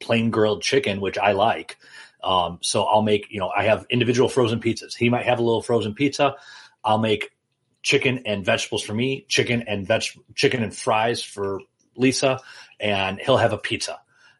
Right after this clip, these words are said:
And hey, we ate together as a family still, and it was a quick fi-, fix, but it, it, it still served its purpose, and everybody,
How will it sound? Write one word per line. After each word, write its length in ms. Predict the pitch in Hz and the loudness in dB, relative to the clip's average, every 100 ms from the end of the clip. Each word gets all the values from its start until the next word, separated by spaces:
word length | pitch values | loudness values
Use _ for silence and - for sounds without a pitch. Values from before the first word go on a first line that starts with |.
| - | -4
And 380 | 107 104 98 101 | 0 0 0 -4
hey, 180 | 151 165 | -2 0
we 180 | 101 110 | 0 -2
ate 140 | 127 127 | -2 0
together 240 | 127 113 | -2 -2
as 100 | 98 | -6
a 40 | |
family 280 | - 143 151 | -6 -4 -4
still, 400 | - - 104 104 - | -6 -4 -4 -4 -4
and 160 | 107 | -6
it 80 | 104 | -4
was 140 | 101 104 | -6 -8
a 40 | |
quick 280 | - 123 - | -4 -4 -2
fi-, 260 | - 151 - | -2 -2 -4
fix, 380 | - 170 - - | -2 0 0 -6
but 420 | 110 98 110 104 - 104 | -10 0 2 2 -4 -4
it, 220 | 95 - | -4 -6
it, 160 | 104 101 | -6 -6
it 120 | 104 - | -6 -8
still 220 | - 117 | -4 -4
served 340 | - 113 101 | -2 -2 -4
its 140 | 95 - | -8 -8
purpose, 380 | 113 107 104 | -6 -4 -6
and 100 | 101 | -6
everybody, 480 | 92 101 101 101 98 | -4 -2 -2 -2 -4